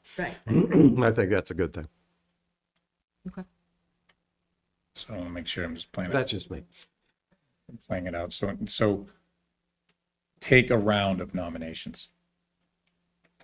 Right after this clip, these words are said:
Speaker 2: Or each,
Speaker 3: Yeah.
Speaker 2: each person has an op-, you know, they have the opportunity to nominate someone, or they can just defer and say, "No, the person I want has already been nominated."
Speaker 3: Or, or do you wanna say
Speaker 4: Yeah,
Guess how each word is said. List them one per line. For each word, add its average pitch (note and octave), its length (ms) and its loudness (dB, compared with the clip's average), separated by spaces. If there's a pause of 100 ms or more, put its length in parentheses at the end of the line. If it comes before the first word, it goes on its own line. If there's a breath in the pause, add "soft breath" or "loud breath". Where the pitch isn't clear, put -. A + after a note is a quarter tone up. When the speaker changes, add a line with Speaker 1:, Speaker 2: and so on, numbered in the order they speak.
(120)
Speaker 2:
Or G2 220 0
each, B2 240 -10
Speaker 3:
Yeah. C4 60 -4
Speaker 2:
each A#2 220 -4
person B2 320 -4
has G#2 200 0
an F#2+ 100 0
op-, F#2 320 0
you B2 160 2
know, E2 120 0
they G#2 120 6
have A#2 160 8
the B2 100 6
opportunity D3+ 500 0
to A#2+ 60 -4
nominate B2+ 380 -4
someone, C3+ 360 -6 (280 loud breath)
or A#2 120 8
they G#2 120 6
can A2 140 2
just G2+ 240 0
defer - 280 6
and - 160 0
say, F#2+ 140 -6
"No, A2+ 100 2
the G2 120 -6 (320)
person G#2 260 -10
I F#2 100 -4
want G2 260 0
has D#2 100 -6
already F2+ 180 -2
been F2 140 -4
nominated." F#2+ 500 -8 (500)
Speaker 3:
Or, A#3+ 120 -6 (260)
or B3+ 160 2
do A3 80 -2
you B3+ 120 0
wanna A#3 280 2
say A3 280 2
Speaker 4:
Yeah, F#3+ 80 6